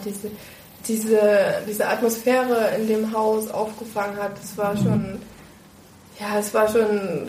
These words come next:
fantastisch. Ich muss ihn unbedingt nochmal in vollstem Geisteszustand <laughs> mir anschauen. Am liebsten auch nochmal im Kino. Und, ähm,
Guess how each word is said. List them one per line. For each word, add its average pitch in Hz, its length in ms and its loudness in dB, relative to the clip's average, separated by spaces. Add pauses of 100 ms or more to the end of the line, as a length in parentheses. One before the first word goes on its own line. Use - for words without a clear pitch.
fantastisch. 208 680 0
Ich 208 140 -4
muss 240 200 4
ihn 220 100 2
unbedingt 233 460 4
nochmal 220 640 2
in 208 320 0
vollstem 226 480 2
Geisteszustand 226 1040 2
<laughs> - 0 -
mir 208 160 2
anschauen. 214 640 4 (520)
Am 214 160 0
liebsten 226 320 2
auch 208 120 4
nochmal 214 280 2
im 196 100 2
Kino. 220 640 2 (880)
Und, 208 520 2 (120)
ähm, 196 680 0